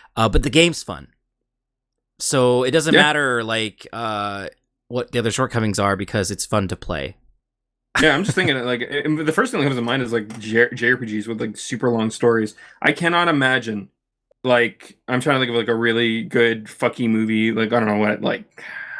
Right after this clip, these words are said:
Speaker 2: like, Bu-, Butterfly Effect, Donnie Darko, something in the, in that ballpark anyways.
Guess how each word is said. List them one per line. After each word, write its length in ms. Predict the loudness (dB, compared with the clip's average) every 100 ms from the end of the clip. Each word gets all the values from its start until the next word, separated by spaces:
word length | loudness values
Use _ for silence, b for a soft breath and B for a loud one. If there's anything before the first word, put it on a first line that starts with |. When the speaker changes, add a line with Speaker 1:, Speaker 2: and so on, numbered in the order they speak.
| B -20 _ _ _ _ _ _ _ _ _ _ 0
Speaker 2:
like, 220 | 0 0 _ 0
Bu-, 360 | 4 4 4
Butterfly 380 | 4 2 2 0
Effect, 380 | 0 2 0 0
Donnie 200 | -2 0
Darko, 480 | 2 2 2 0 2
something 220 | 2 2
in 80 | 2
the, 120 | 2 0
in 80 | 2
that 180 | 2 2
ballpark 400 | 2 2 0 0
anyways. 380 | -2 0 -2